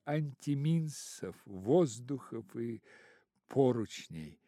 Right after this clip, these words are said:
В мистическом назначении этих предметов было что-то, действовавшее на воображение Дариана.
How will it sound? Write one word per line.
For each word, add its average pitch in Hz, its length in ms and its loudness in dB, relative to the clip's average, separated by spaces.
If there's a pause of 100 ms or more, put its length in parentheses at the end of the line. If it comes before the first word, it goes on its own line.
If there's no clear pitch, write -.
(440)
В 95 100 -8
мистическом 110 880 -2
назначении 104 640 -4
этих 92 300 -12
предметов 98 580 -6
было 101 260 -6
что-то, 95 640 -10 (800)
действовавшее 98 1000 -4
на 95 220 -4
воображение 90 1200 -4
Дариана. 82 800 -10